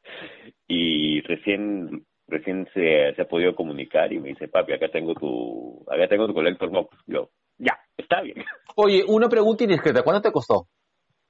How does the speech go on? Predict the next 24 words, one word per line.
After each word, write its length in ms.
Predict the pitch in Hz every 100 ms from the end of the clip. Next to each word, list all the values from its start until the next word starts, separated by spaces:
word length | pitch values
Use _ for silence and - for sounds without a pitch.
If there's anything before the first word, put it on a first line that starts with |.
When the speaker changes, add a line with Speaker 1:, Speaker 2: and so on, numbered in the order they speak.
| _ _ _ _ _ _ _ _ -
Speaker 1:
Mm, 680 | 117 123 127 123 123 120
um, 920 | 123 120 120 123 123 123 123 131 131 - -
Speaker 2:
¿Se 100 | 139
puede 180 | 214
decir 140 | 240 240
o 20 |
Speaker 1:
al 40 | 339
Speaker 2:
no 40 |
se 80 | 202
puede 140 | 165
Speaker 1:
precio, 180 | 143 120 -
Speaker 2:
decir? 140 | -
Speaker 1:
a-, 40 | _ _ _ -
sí, 200 | 240 320 320
sí, 180 | 349 240 -
al 220 | 127 120 113
precio 340 | 175 175 214
que 140 | 185
me 100 | 147
dijo 220 | 151 160 151
Susi 300 | 180 175 240
son 180 | 175 151
ochenta 320 | - 123 98
soles. 240 | 87 78